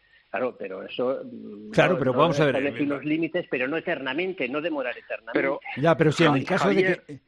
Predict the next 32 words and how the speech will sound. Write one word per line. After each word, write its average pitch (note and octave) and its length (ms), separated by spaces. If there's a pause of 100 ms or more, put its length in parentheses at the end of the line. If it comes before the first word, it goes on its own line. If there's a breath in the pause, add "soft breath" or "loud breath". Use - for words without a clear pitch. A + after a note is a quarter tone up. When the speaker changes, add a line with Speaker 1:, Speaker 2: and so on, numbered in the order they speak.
Speaker 2:
sí, C3+ 240 (320)
Carlos. G#2+ 340
Speaker 3:
Javier, D#3+ 480
te C#3 120
recuerdo, E3+ 500
os C#3+ 160
Speaker 1:
Sí. C3+ 60
Speaker 3:
recuerdo E3+ 300
una F3 180
cosa, B2+ 420
os B2+ 160
recuerdo D3+ 720
que C3 140
cuando B2+ 720
Rajoy B2 560
dice F3+ 240
que E3 140
no, E3 280 (440 loud breath)
Speaker 2:
Sí. C3 180
Speaker 3:
eh, A#2+ 480
lo C3 200
que - 140
el B2+ 120
rey G3+ 280
hace, D3+ 480 (140)
y F#3 140
de C3 100
hecho - 200
sale D#3+ 260
Pedro C#3 260
Sánchez D3 380
después D3 400